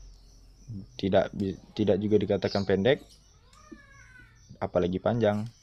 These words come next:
Ya, jadi pasnya sedang, guys ya. Nah, untuk asalnya murai batu ini juga masih di hutan sebelat merah, guys. Yaitu tepatnya di Bengkulu Utara,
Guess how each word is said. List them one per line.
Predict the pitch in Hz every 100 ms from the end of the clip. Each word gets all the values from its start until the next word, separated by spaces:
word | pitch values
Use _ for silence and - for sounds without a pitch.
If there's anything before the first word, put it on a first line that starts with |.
| _ _ _ _ _ -
Ya, | 90 87
jadi | 90 107 117
pasnya | - 87 - 107
sedang, | - 95 95 87
guys | 87 -
ya. | 101 - _ _ _ _ _ _ _ - - - _ _ - -
Nah, | 92 87 87
untuk | 117 151 - - -
asalnya | 139 139 123 98 92 113 147 123
murai | 107 110 113 110
batu | 110 101
ini | 113 143 156
juga | 131 113 113
masih | 104 101 104 98
di | 92
hutan | 98 104 - 123 120
sebelat | - 98 92 92 90 -
merah, | 95 98 98 92
guys. | 87 - - _ _ _ _ _ -
Yaitu | 98 87 80 110 120 123
tepatnya | - - - - 104 120 127 131 _ _ _ _ _ _ -
di | 110 131 135
Bengkulu | 131 120 117 - 117 107 76
Utara, | 98 95 95 107 127 135 135